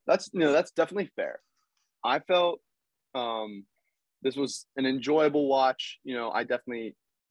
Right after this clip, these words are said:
liked it all the way through. I think I might have, in terms of stacking up against at least those two other more recent murder mysteries that we've seen,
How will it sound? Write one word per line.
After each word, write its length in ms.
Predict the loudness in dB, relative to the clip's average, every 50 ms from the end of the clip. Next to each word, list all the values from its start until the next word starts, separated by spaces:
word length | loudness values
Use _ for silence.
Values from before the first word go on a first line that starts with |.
| _ -4
liked 280 | 2 2 2 2 2 -2
it 100 | -2 0
all 140 | 2 2 2
the 80 | 4 4
way 140 | 2 0
through. 400 | 0 0 0 0 0 0 0 -2 _ _ _ _ _ _ _ _ _ _ _ -4
I 80 | -4 -4
think 260 | -2 -4 -4 -2 0
I 120 | 0 0
might 300 | 0 0 2 2 2 2
have, 140 | 0 -2 -4 -8 -16 _ _ -20 _ _ -20 _ _ _ _ _ _ -10 -10
in 80 | -8
terms 240 | -4 -2 -2 -2 -2
of 80 | -4 -2
stacking 380 | 2 2 2 4 2 0 -2
up 100 | -2 -2
against 320 | -2 -4 -6 -8 -10 _ _ -4
at 60 | -2
least 160 | -2 -2 -2 -4
those 160 | -6 -6 -6
two 200 | -4 0 2 2
other 140 | 2 2 2
more 220 | 0 0 0 0
recent 480 | 0 -2 -4 -4 -4 -4 -4 -4 -4 _ _ _ -4
murder 220 | 0 0 2 2 0
mysteries 320 | 0 -2 -2 -2 -4 -4
that 100 | -2 -4
we've 160 | -4 -6 -4
seen, 360 | -2 -2 0 0 0 0 -2